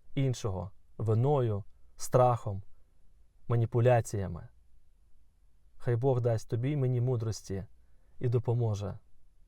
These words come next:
бути в здорових стосунках, приймати здорові рішення, бути, бути дорослим.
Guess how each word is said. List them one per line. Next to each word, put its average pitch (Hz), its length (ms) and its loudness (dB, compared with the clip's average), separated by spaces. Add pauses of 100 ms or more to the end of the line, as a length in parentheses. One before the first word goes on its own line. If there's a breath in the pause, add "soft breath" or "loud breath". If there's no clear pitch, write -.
(160)
бути 117 520 0 (1000)
в 120 60 -2
здорових 135 400 4
стосунках, 113 680 -4 (800)
приймати 127 380 4
здорові 117 400 2
рішення, 98 540 -2 (1400)
бути, 120 520 4 (300)
бути 135 240 0
дорослим. 104 520 -2